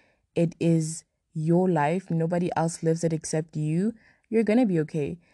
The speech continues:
My experiences with being fat have been good and bad, but I would not trade it for anyone else. And I will not lie to you.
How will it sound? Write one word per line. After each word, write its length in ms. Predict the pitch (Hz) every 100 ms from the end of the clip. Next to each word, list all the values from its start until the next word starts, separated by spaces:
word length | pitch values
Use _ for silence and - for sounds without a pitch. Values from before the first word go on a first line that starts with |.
| _ _
My 140 | 185 240
experiences 680 | - 240 277 285 254 196
with 200 | 180 170
being 220 | 170 170 170
fat 280 | 165 165
have 320 | 170 165 160 -
been 200 | 160 156
good 360 | 151 151 160 -
and 280 | 151 160 151
bad, 380 | 139 143 170 170 - _ _ -
but 600 | 170 175 170 160 156 - _ _ _ _ _ 180
I 160 | 208
would 180 | 240 208
not 240 | 196 170
trade 400 | - - 190 170
it 80 | 175
for 180 | - -
anyone 360 | 165 160 156 147
else. 400 | 147 143 - - _ _ -
And 100 | 226
I 60 |
will 120 | 254 262
not 200 | 254 175
lie 180 | 185
to 80 | 220
you. 220 | 165 143